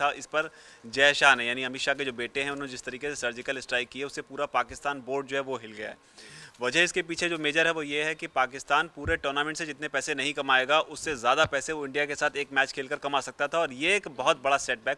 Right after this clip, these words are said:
पाकिस्तान को लगा है, जिससे पाकिस्तान परेशान है।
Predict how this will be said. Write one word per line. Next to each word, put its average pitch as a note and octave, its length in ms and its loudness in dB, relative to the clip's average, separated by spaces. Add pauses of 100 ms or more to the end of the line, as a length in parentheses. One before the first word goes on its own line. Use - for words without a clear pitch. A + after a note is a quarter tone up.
पाकिस्तान B2+ 400 -2
को C3 100 -4
लगा B2 200 0
है, E3 80 0 (460)
जिससे F3 220 2
पाकिस्तान D#3 560 4
परेशान C3 440 6
है। G2+ 80 -12